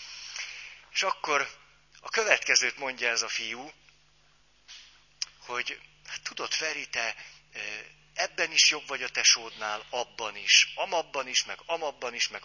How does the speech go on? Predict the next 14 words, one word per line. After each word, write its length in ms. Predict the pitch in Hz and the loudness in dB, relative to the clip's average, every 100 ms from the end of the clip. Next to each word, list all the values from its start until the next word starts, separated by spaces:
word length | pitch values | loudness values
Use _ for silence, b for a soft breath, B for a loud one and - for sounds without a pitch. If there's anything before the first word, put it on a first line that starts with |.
| - | -2
amabban 520 | 147 127 110 104 98 | 0 0 -6 -8 -6
is. 180 | 95 - B B | 0 0 B B
De 100 | 131 | -4
tulajdonképpen 840 | 208 180 143 131 - 127 - 117 - B | 0 0 0 -2 -2 -2 0 -4 -4 B
most 180 | 123 - | -4 -2
így 200 | 190 160 | -2 0
lehetne 380 | 135 127 117 | 0 0 -4
összefoglalni, 800 | 147 - 139 - 127 127 120 127 - B B | 0 2 2 -2 -8 -6 -4 -4 -4 B B
egy 120 | - | 10
sokkal 440 | - 220 - 127 | 10 10 2 4
rendesebb 640 | 127 139 123 113 - 117 120 | 6 6 6 10 10 10 2
alak 360 | 110 107 - | -2 -4 -6
vagy. 360 | 101 95 - - - - _ _ _ b b b - | -8 -8 -6 -8 -10 -20 _ _ _ b b b 0
De, 400 | 123 147 190 | 4 6 4